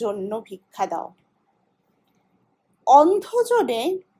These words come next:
দেহ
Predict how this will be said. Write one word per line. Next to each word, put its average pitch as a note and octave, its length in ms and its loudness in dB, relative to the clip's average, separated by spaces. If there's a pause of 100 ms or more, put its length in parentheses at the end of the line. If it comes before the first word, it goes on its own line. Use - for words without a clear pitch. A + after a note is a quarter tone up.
(3750)
দেহ B3+ 340 -6